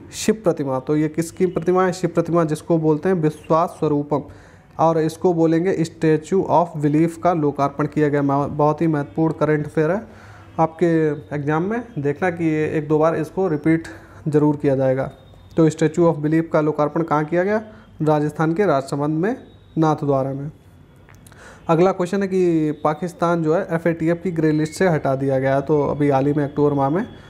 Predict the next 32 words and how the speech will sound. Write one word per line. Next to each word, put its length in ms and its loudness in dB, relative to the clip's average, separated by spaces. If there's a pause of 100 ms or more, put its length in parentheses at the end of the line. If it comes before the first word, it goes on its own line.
(220)
पाकिस्तान 460 -2
को 100 -2
जो 100 2
है, 100 0
एफ़एटीएफ़ 400 -2
की 140 -4
ग्रे 180 2
लिस्ट 200 -2
से 120 0
हटा 180 2
दिया 180 0
गया। 200 2
अच्छा, 280 2
ये 240 0
दो 220 0
हज़ार 180 2
अठारह 340 0
से 180 -4
शामिल 380 0
था, 180 0
दो 180 -2
हज़ार 180 2
अठारह 280 -4
के 80 -2
बाद 200 -2
में 140 -2
ये 140 0
प्रॉपर 340 -2
तरीके 280 -2
से 100 -8
शामिल 320 -2
था। 220 -2